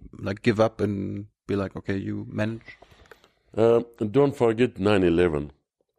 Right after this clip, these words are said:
Speaker 2: Um, if we leave any country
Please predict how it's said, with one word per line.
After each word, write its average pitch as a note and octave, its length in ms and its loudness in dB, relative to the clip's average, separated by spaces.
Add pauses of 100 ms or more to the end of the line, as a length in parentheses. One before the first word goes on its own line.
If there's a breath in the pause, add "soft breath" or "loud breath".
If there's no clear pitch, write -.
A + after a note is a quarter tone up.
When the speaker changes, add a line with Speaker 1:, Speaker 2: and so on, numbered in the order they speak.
(920)
Speaker 2:
Um, D#2 360 -4 (800 soft breath)
if - 420 -10 (220)
we G2 180 2
leave A2 380 2
any A2 240 2
country D#2 580 -4